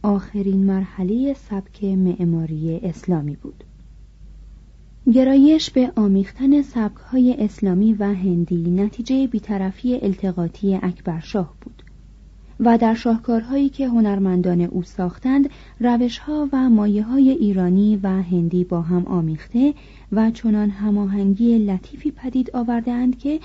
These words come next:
مبین استهلاک زودگذر عقاید بومی و اسلامی در دین التقاطی اکبر به شمار می‌رود. اولین یادبود سلطنت او مقبره‌ای بود که نزدیک دهلی برای پدرش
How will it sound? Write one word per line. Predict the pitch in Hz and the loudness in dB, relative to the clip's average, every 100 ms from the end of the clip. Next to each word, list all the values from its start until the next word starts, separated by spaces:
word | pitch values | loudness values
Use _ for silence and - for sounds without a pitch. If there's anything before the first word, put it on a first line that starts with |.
| - - - | -12 -8 0
مبین | 208 175 165 190 196 214 | 0 0 -2 0 -2 -2
استهلاک | 185 - 180 160 185 233 247 240 | -6 -6 -6 -4 -4 -4 -6 -6
زودگذر | 208 190 180 - 175 175 240 277 - | -2 -4 -4 -2 -2 -2 -2 -2 -2
عقاید | 202 175 170 170 185 196 180 | -6 -4 -4 -4 -4 -4 -6
بومی | 175 160 165 254 311 - - 185 | -6 -2 2 2 2 -8 -6 -2
و | 180 180 | -2 -2
اسلامی | 202 190 220 208 226 262 | -6 -4 -2 2 4 4
در | 233 185 175 | 2 -4 -6
دین | - 208 208 214 | -4 0 0 0
التقاطی | 180 - 180 165 160 - 226 | -4 -2 -4 -4 -8 -2 -2
اکبر | 233 170 - - 226 170 - - - | -2 -6 -10 -6 -4 -4 -8 -20 -6
به | 180 | -4
شمار | 170 - 175 170 | -4 -4 -4 -4
می‌رود. | 180 175 190 - - - - - - - - - - - - - - - - - - - - - - - - - - - - - - - - - | -4 -4 -4 -10 -12 -18 -20 -20 -20 -20 -20 -20 -20 -20 -20 -20 -20 -20 -20 -20 -20 -20 -20 -20 -20 -20 -20 -20 -20 -20 -20 -20 -20 -20 -8 0
اولین | 277 277 277 277 | 2 4 8 10
یادبود | 262 269 254 - 294 302 | 10 8 4 0 0 0
سلطنت | - 240 220 220 233 254 | -2 -4 -2 -2 -2 -2
او | 247 - 233 233 | -2 0 4 4
مقبره‌ای | 214 208 196 202 233 269 | 4 2 -2 -2 0 0
بود | 233 262 233 | 2 -2 -2
که | 247 226 | 0 2
نزدیک | 202 190 240 226 233 | 2 -2 -6 -4 -4
دهلی | 226 185 202 247 | -2 -4 0 -2
برای | 247 190 185 196 | -2 -4 -2 -2
پدرش | 202 180 180 190 208 214 | -4 -4 -4 -4 -6 -8